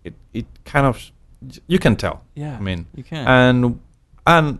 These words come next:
Speaker 1: also you can tell when it's something that it's honest. Maybe
Speaker 2: Yeah.
Speaker 1: it's not that big budget, or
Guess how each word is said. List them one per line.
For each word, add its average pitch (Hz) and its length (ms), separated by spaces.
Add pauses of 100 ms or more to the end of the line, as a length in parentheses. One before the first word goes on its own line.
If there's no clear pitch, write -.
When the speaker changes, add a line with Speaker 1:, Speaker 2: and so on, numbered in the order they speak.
(120)
Speaker 1:
also 135 280
you 131 120
can 135 160
tell 131 180
when 120 160
it's 101 140
something 117 580
that 101 160
it's - 180
honest. 104 300 (180)
Maybe 123 260
Speaker 2:
Yeah. 117 40
Speaker 1:
it's - 300
not 104 280
that 90 240
big 101 200
budget, 92 460
or 90 320